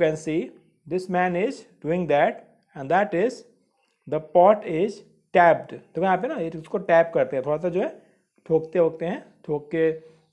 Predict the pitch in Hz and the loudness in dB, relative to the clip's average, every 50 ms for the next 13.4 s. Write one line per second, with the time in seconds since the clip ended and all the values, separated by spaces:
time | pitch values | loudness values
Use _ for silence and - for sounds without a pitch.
0 | _ _ _ _ _ _ _ _ _ _ _ _ _ - 156 165 165 165 190 180 | _ _ _ _ _ _ _ _ _ _ _ _ _ -2 0 0 0 2 2 2
1 | - - 175 - 185 208 262 240 175 - - - _ _ _ _ _ - 175 170 | 2 0 -2 -4 -2 0 0 0 -2 -4 -10 -20 _ _ _ _ _ -2 0 2
2 | 165 175 247 294 - - - _ _ _ _ - 160 151 131 165 220 233 - - | 4 4 2 2 -2 -8 -20 _ _ _ _ -10 -8 -2 0 0 0 0 0 -2
3 | 170 220 285 277 - - 151 135 156 147 143 151 156 151 147 - - 147 127 120 | 0 0 -2 -2 -6 -8 -2 0 2 2 4 2 2 0 0 -2 -4 -4 -4 -4
4 | - - - 220 240 262 185 156 - - 180 175 175 170 - 180 180 185 170 170 | -6 -8 -8 -6 -4 -4 -4 -4 -4 -4 -4 -4 -4 -4 -6 -4 -2 -2 -2 0
5 | 175 180 160 160 160 180 185 180 170 165 180 247 247 - 175 156 147 - - 143 | 0 -2 -2 0 -2 -2 -2 -2 -2 -2 -2 -4 -2 0 0 0 0 -2 -2 -4
6 | 127 - 143 147 147 156 165 165 160 - 170 160 180 247 330 - - - _ _ | -4 -4 -4 -6 -4 -4 -6 -6 -6 -6 -4 -2 -2 -4 -4 -6 -12 -20 _ _
7 | _ _ _ _ _ _ _ _ _ - 147 139 139 143 151 214 262 269 - _ | _ _ _ _ _ _ _ _ _ -2 0 0 0 -2 -4 -8 -8 -8 -12 _
8 | _ _ _ _ - 147 135 135 131 131 - - _ _ _ _ _ _ _ _ | _ _ _ _ 2 4 4 4 4 0 -4 -12 _ _ _ _ _ _ _ _
9 | - - - - 127 120 120 117 - - - _ _ _ _ _ _ _ _ _ | -20 -18 -10 -6 -4 -4 -4 -6 -8 -14 -20 _ _ _ _ _ _ _ _ _
10 | - 160 185 247 - - - - - - 151 156 175 202 226 220 220 - 208 202 | -6 -4 -4 -4 -4 -6 -12 -20 -12 -8 -6 -2 0 0 0 0 0 0 0 2
11 | 202 190 185 185 160 156 151 147 147 165 208 - - - _ _ _ _ _ - | 2 0 0 0 -2 -2 -2 0 0 -2 -2 -6 -12 -20 _ _ _ _ _ -8
12 | 147 156 165 165 156 165 180 175 175 185 180 185 185 185 185 185 - - - 175 | -6 -4 -2 0 0 0 0 0 -2 -2 -2 0 -2 -2 -2 -4 -8 -4 -2 0
13 | 170 165 175 180 180 190 240 | 0 2 0 0 -2 -2 -6